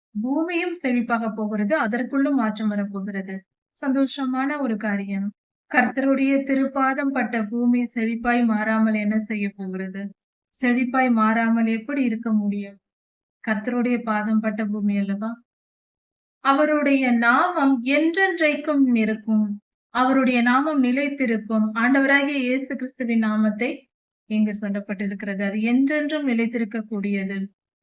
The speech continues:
இரண்டாயிரம் வருடங்களாக கிறிஸ்தவர்களையும் கிறிஸ்துவையும் மறந்து போக பண்ண வேண்டும் என்று இந்த பூமியில் எத்தனையோ சாத்தான் சதி செய்தான்.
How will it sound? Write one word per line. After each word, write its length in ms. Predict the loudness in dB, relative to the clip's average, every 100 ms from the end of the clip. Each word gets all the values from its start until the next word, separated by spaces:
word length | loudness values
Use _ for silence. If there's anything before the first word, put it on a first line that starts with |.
| 0
இரண்டாயிரம் 560 | 2 4 4 2 2
வருடங்களாக 840 | 2 2 0 0 0 0 0 0 -2 _ _ _ _ -10
கிறிஸ்தவர்களையும் 800 | -8 -4 -2 0 0 2 2 2 -2 _ _ _ _ _ _ _ _ -4
கிறிஸ்துவையும் 720 | -2 0 -2 -2 0 2 2 0 -2
மறந்து 480 | 0 2 4 0 -2
போக 280 | -2 -2 -2
பண்ண 260 | 0 2
வேண்டும் 300 | 2 4 4
என்று 220 | 2 2 0
இந்த 160 | -2
பூமியில் 420 | -2 0 0 2
எத்தனையோ 560 | 0 -2 -2 0 0 0 -2
சாத்தான் 340 | -2 -2 0 0
சதி 320 | 0 -2 -2
செய்தான். 440 | -2 -4 -4 -6